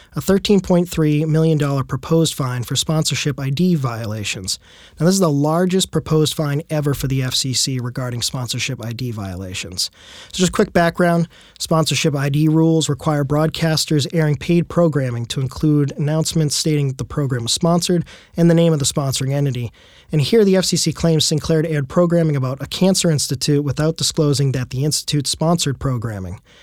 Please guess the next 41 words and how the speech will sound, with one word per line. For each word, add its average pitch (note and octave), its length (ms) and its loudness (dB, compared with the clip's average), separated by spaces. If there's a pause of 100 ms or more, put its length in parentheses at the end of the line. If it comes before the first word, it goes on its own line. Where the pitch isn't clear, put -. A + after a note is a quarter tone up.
(280)
The D#3+ 100 2
F D3+ 60 2
C - 120 0
C D#3+ 40 4
also E3 260 2
alleges C#3+ 320 0
that C#3+ 120 -2
Sinclair D3 380 -2
provided D#3 600 0
that C#3+ 200 -4
paid D3 260 -2
programming C#3 520 0 (240)
to - 100 -6
non-Sinclair D#3 800 0
stations C#3+ 520 0
without C3 300 -4
disclosing C3 540 0
that A#2 140 -8
sponsorship B2 600 -6
arrangement. B2+ 560 -4 (600)
Even F#3 180 6
when E3+ 100 6
Sinclair D#3 420 2
did F3+ 200 2
announce G3+ 280 2
that - 60 -10
the F#3 120 -4
programming G3 360 2
was F#3 100 2
a F3 60 -4
paid F#3+ 240 2
advertisement, F#3 680 0 (260)
it C#3+ 100 0
failed F3 280 2
to D#3 100 0
identify C#3+ 560 0
the B2+ 160 -2
Institute B2+ 440 -4
as A2+ 180 -8
the A#2+ 100 -8
sponsor. A#2+ 580 -6